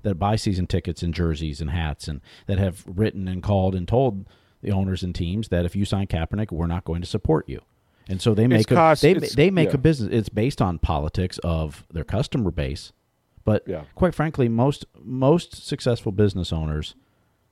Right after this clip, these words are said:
Speaker 1: can separate their personal views from their business, and they're gonna do what's in the best interest of their business most of the time.
Speaker 2: If Tom Brady had taken a knee,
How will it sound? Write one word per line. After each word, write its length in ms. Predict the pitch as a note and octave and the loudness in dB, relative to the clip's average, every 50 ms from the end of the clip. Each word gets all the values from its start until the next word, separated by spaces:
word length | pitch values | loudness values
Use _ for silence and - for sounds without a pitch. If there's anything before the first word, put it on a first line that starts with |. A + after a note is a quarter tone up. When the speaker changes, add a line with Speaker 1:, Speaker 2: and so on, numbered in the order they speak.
| - | -6
Speaker 1:
can 100 | - A#2 | -4 -4
separate 600 | G#2 - C3+ B2+ B2 - A2+ G#2 G2 F#2+ F#2+ F#2 - | 0 2 2 2 4 4 4 6 6 6 4 2 -2
their 280 | - D2 E2+ F#2+ G#2+ A2+ | -6 -8 -2 2 2 2
personal 440 | - - A#2+ A#2 G#2+ - G#2 F#2+ F#2 | 4 6 4 4 4 4 2 0 2
views 300 | E2 E2+ E2+ F2 F2 - | 2 2 2 2 0 0
from 180 | - F#2 F2 | -2 -2 0
their 120 | F2+ F2+ F2+ | 0 0 2
business, 420 | G2 C3+ D3 - - D2 - - | 2 0 0 0 -2 -4 -4 -4
and 100 | - E2 | -2 -2
they're 80 | F#2 G2+ | -2 0
gonna 180 | A2+ G#2+ G#2+ | 0 0 0
do 120 | G2 G2+ G2 | 0 0 2
what's 180 | G2+ G#2+ - - _ - | 2 0 -2 -4 _ -8
in 140 | G2+ G2+ F#2+ | -6 -4 -4
the 60 | F2+ | -2
best 240 | E2 F#2 F2+ - - | -2 -2 -4 -2 -4
interest 280 | F2+ F#2 - F2+ - | -8 -6 -6 -6 -6
of 80 | F#2 D#2+ | -4 -2
their 100 | F2+ F2+ | -2 0
business 440 | F2 C#3 D3 C3+ - E2 D2 - - | 2 2 2 2 0 -4 -8 -8 -8
most 220 | D2 C2+ - - | -10 -10 -8 -12
of 80 | - - | -14 -14
the 80 | - | -12
time. 220 | - - - - - _ _ _ _ _ _ _ - - | -10 -10 -10 -12 -14 _ _ _ _ _ _ _ -12 -6
Speaker 2:
If 220 | D#3 D#3 C3+ - | -4 -4 -4 -4
Tom 340 | - - E3 F#3 G3+ G#3 G3+ | 0 4 6 6 6 6 6
Brady 360 | D#3+ D#3 D3+ D3 C#3+ C3+ A#2+ | 4 4 4 6 4 2 0
had 160 | G#2+ A2 F2+ | 0 -2 -4
taken 360 | - - G2+ F#2 - F#2 E2+ E2+ | -2 -2 -4 -4 -2 -4 -6 -4
a 60 | E2+ | -4
knee, 300 | E2+ E2 D#2 C#2+ - | -4 -6 -8 -8 -12